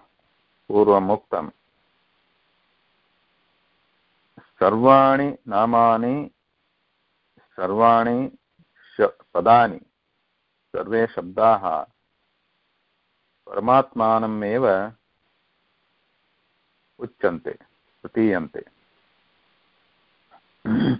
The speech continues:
वस्तुतः, अ,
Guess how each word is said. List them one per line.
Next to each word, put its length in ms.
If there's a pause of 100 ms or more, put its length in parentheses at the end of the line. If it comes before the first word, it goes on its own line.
(4000)
वस्तुतः, 800 (3000)
अ, 540